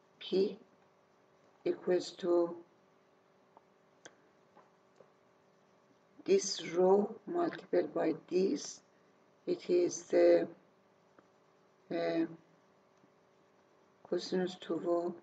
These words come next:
plus sin two, and this row in this, it is minus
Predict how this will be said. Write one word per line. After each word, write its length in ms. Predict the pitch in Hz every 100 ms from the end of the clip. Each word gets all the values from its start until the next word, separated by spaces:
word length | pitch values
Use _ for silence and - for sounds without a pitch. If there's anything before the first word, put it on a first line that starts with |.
| _ -
plus 400 | 175 160 156 -
sin 580 | - - - 175 160 -
two, 500 | - 180 202 214 214 _ _ _ _ _ - _ _ _ -
and 420 | 170 175 175 170 143 - _ _ -
this 360 | 180 190 -
row 380 | 175 175 175 - -
in 260 | 170 170
this, 540 | 151 175 202 - - - _ _ _ _ _ _ -
it 120 | 165
is 200 | 185 170
minus 880 | 180 180 175 170 175 175 - - -